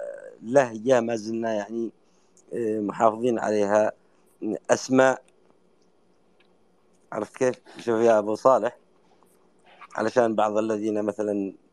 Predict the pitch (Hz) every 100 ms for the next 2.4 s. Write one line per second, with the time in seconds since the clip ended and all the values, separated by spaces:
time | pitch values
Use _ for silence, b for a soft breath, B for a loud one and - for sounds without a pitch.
0 | _ 90 69 69 87 113 78 104 98 127
1 | 120 95 - - _ _ _ _ _ _
2 | - - 147